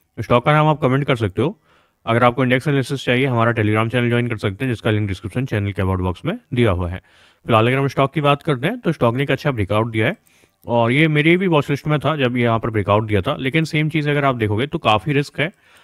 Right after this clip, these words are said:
अगर आप बाइंग करते हो किसी भी एक लेवल पर, जैसे अगर आप ब्रेकआउट के बाद भी बाइंग करते हो, तो ट्वेंटी परसेंट के साथ ब्रेकआउट दिया डायरेक्टली, और जो मोमेंटम करता हुआ आ रहा है, वो थर्टी परसेंट के आसपास है। तो अगर आप ब्रेकआउट पर नहीं ले पाए हो,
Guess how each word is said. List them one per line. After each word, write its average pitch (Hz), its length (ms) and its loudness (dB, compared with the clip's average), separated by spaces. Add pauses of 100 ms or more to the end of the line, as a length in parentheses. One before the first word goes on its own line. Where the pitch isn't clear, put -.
(120)
अगर 110 160 0
आप 117 120 2
बाइंग 113 340 2
करते 131 240 -2
हो 139 80 0
किसी 143 240 -2
भी 180 100 6
एक 131 160 0
लेवल 104 200 4
पर, 156 140 -4
जैसे 120 200 -2
अगर 117 120 0
आप 117 100 2
ब्रेकआउट 104 380 0
के 123 80 -2
बाद 107 180 4
भी 113 100 4
बाइंग 107 260 0
करते 101 220 -2
हो, 131 40 -6
तो 156 80 -2
ट्वेंटी 135 320 0
परसेंट 143 340 -2
के 143 80 0
साथ 135 140 -2
ब्रेकआउट 104 440 0
दिया 104 160 0
डायरेक्टली, 95 420 -2 (360)
और 104 160 2
जो 139 120 2
मोमेंटम 156 380 2
करता 147 240 2
हुआ 147 160 4
आ 131 40 4
रहा 131 60 2
है, 139 60 2
वो 139 60 0
थर्टी 113 280 -2
परसेंट 120 320 -4
के 120 60 0
आसपास 92 400 -2
है। 90 80 -6 (560)
तो 123 80 2
अगर 127 160 4
आप 147 100 4
ब्रेकआउट 117 460 4
पर 165 120 4
नहीं 135 280 2
ले 160 140 2
पाए 139 240 2
हो, 165 200 0